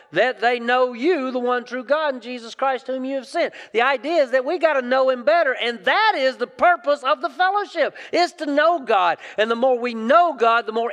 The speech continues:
impact it has in our lives, on our lives, and on the world around us.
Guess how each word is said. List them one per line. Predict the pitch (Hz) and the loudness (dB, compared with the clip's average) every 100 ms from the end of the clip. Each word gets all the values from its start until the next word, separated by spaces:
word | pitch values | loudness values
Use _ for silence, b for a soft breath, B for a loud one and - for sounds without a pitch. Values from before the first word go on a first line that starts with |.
| - | -2
impact | 294 339 262 247 226 | -2 0 -2 -2 -4
it | |
has | 196 214 214 - | -4 -2 -4 -4
in | 285 339 | -2 2
our | 294 240 | 2 2
lives, | 214 202 196 | 0 0 -2
on | 214 262 330 | -2 0 2
our | 277 226 | 2 2
lives, | 208 214 208 B B | 2 0 -2 B B
and | 233 277 | 0 2
on | 277 320 339 | 2 0 0
the | 285 | 0
world | 247 254 | 0 0
around | 262 285 330 330 247 | 0 0 0 -2 -2
us. | 147 127 - | -4 -6 -20